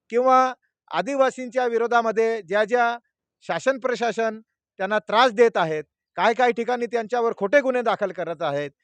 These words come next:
या संदर्भामध्ये आम्ही अठ्ठावीस तारखेला आम्ही आक्रोश मोर्चाचे आयोजन केलं होतं आणि आक्रोश मोर्चाच्या मोर्चामध्ये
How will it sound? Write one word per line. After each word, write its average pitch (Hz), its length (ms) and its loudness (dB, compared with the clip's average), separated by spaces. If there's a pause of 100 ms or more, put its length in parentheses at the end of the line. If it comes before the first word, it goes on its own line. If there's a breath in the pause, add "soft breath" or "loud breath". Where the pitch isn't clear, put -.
(240)
या 240 240 6
संदर्भामध्ये 254 680 0
आम्ही 226 280 -4
अठ्ठावीस 240 680 -6
तारखेला 220 520 0
आम्ही 196 240 -8
आक्रोश 208 480 -4
मोर्चाचे 214 380 -8
आयोजन 180 360 -4
केलं 180 240 -10
होतं 233 320 -2 (340)
आणि 196 200 -6
आक्रोश 226 440 -2
मोर्चाच्या 233 600 -2 (1400)
मोर्चामध्ये 202 680 4